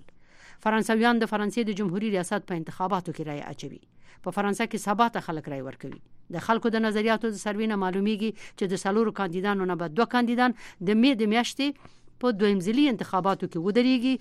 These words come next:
چې د فرانسې جمهور رئیس انتخاب شي. خو دا رایګیري همدغه راز ښیي چې د انتخاباتو نتیجه د هغو خلکو په لاس کې ده چې په دریو کې یو کس تر اوسه لا فیصله نه ده کړې چې چاته به رایه ورکوي. نن په فرانسې کې انتخاباتي مبارزه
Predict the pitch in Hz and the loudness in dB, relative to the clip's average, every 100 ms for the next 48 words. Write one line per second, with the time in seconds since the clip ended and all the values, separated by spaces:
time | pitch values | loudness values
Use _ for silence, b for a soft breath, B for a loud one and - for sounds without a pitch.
0 | B - 196 175 180 165 180 165 165 151 | B -6 -6 -4 -4 -4 -6 -6 -6 -6
1 | 156 165 233 185 143 - 160 - - - | -6 -4 -4 -4 -8 -10 -12 -12 -16 -16
2 | B B - 185 160 220 240 208 226 226 | B B -6 -2 2 4 4 0 0 0
3 | 202 202 180 165 - 226 226 214 196 170 | 0 0 0 -4 -4 -4 -2 -4 -4 -6
4 | - 180 175 175 165 156 - 156 214 - | -8 -4 -2 -2 -4 -8 -8 -2 -2 -2
5 | B B 175 160 202 208 202 - 233 175 | B B -4 -2 0 -2 -2 -2 -2 -2
6 | 165 175 214 - 254 269 B B - 196 | -6 -2 -2 0 0 0 B B -6 -4
7 | 185 208 233 - 180 247 254 180 - 180 | -2 0 -2 -2 2 2 2 -2 -6 -6
8 | 196 202 190 - 190 233 277 285 220 202 | -4 -4 -4 -4 -4 0 2 2 0 -2
9 | 185 - - 180 170 156 143 139 - 139 | -6 -6 -6 -4 -4 -6 -6 -6 -10 -14
10 | - - - - - - - _ - b | -14 -20 -20 -20 -20 -20 -20 _ -20 b
11 | b b 220 262 269 247 240 220 254 233 | b b 0 0 0 -2 -2 0 -2 -2
12 | 247 247 214 190 185 196 190 185 220 175 | -2 -2 -4 -6 -2 0 0 0 0 0
13 | 175 170 214 | -2 -2 -2